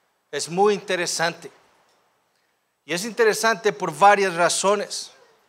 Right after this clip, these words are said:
En primer lugar, es el único capítulo que casi que trata exclusivamente con la vida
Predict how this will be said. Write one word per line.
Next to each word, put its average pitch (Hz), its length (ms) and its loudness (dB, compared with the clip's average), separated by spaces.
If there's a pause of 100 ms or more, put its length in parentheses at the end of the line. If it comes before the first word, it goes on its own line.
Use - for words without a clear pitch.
(680)
En 135 100 -10
primer 170 340 0
lugar, 202 500 4 (600)
es 160 160 -2
el 175 240 -4
único 247 440 0
capítulo 208 720 -4
que 170 260 -6
casi 240 420 -2
que 208 160 -4
trata 233 540 0
exclusivamente 214 1200 -4
con 196 220 -8
la 190 100 -2
vida 151 580 -2